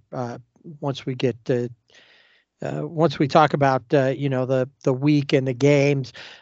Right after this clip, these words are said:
Um, the Oakland A's had, uh, big week, uh, or big series from, uh, Brent Rooker, who all of a sudden got on fire. We'll talk a little bit about him coming up.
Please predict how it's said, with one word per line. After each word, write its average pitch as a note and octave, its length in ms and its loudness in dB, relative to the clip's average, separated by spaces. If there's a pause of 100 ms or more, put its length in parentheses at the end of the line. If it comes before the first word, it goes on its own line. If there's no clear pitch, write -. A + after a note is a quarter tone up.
Um, F3 500 4
the F#3+ 640 0
Oakland A#3 420 6
A's F#3+ 480 6
had, D#3 480 0
uh, D#3 320 2 (300)
big A3 280 4
week, E3 360 -2 (180)
uh, D#3+ 180 2
or D3+ 120 2
big E3 260 0
series E3 480 -2
from, C3+ 480 -4
uh, C3 240 -2
Brent C#3+ 400 0
Rooker, E3 480 2 (920)
who D3+ 220 -2
all D#3+ 220 4
of C#3 60 0
a D3 60 -4
sudden D#3+ 340 0
got D#3 240 2
on D3 160 -2
fire. D3+ 320 0
We'll C#3+ 160 -4
talk C#3+ 240 0
a D3 60 -4
little C#3+ 160 -2
bit C#3 160 0
about C3 260 -2
him C#3 260 -6
coming C#3 280 -4
up. C#3 240 -2